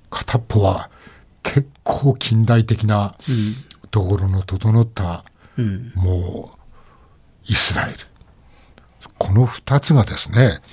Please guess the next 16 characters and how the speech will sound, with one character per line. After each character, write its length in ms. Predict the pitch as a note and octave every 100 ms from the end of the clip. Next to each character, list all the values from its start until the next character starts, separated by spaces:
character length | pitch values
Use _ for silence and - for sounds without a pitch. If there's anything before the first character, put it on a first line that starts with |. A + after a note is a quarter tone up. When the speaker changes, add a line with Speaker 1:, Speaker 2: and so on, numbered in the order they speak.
| - - - - _ _
Speaker 1:
今 240 | - D#2 - _ _ _ - _ _ _ _
追 100 | -
っ 40 | -
始 220 | B2 D3 -
め 100 | -
た 140 | -
と。 100 | - - -
Speaker 2:
う 60 |
ん。 200 | A2 G2 - _ _ _
Speaker 1:
そ 200 | - G2+
れ 100 | G2+
で 140 | C#3 B2+
で 100 | D2
す 160 | -
ね、 280 | G#2 A2 D#2 - - - - - - _ _ _ -
今 340 | C3 D3 A#2